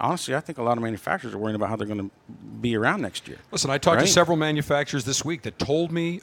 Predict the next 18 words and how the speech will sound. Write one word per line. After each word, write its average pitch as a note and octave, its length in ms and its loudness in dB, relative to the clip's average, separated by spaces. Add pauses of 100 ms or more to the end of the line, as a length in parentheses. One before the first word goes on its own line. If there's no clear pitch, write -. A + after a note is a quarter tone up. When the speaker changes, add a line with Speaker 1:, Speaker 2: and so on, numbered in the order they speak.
Speaker 2:
off C#3+ 240 0
the E3+ 80 -2
record C#3 460 -2 (280)
how C#3 180 0
much D3 280 0
they C3+ 180 0
have B2 160 -2
spent - 560 -4 (360)
on A2 340 -6 (680)
lobbying, D3+ 600 0
Speaker 1:
Yeah. D#3 140 -6 (180)
Speaker 2:
travel, E3+ 680 4 (500)
at-, G#2 120 -10 (200)
uh, A2+ 280 -4
attorneys, F3 800 2 (260)
funding E3+ 460 2
these D#3+ 200 -4
lawsuits. D#3 720 0